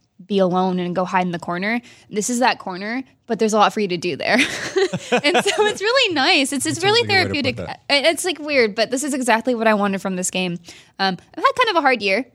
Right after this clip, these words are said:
Speaker 1: So this is just what I wanna dive in, kinda create my own story. Since you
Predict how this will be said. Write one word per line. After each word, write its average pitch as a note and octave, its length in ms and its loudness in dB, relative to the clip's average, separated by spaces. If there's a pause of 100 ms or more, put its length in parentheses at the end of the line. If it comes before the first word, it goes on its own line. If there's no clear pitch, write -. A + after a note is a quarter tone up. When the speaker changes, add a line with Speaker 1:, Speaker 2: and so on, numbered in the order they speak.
(240)
Speaker 1:
So - 160 -2
this A3+ 100 -2
is A#3+ 160 -2
just B3 280 -4
what G#3+ 200 -2
I G#3 60 2
wanna A3 280 2
dive A3+ 420 2
in, G#3+ 280 4 (320)
kinda D#4+ 220 0
create G4+ 180 2
my D#4 140 2
own A3+ 120 0
story. G3+ 440 0
Since G3+ 260 -6
you A3 120 -4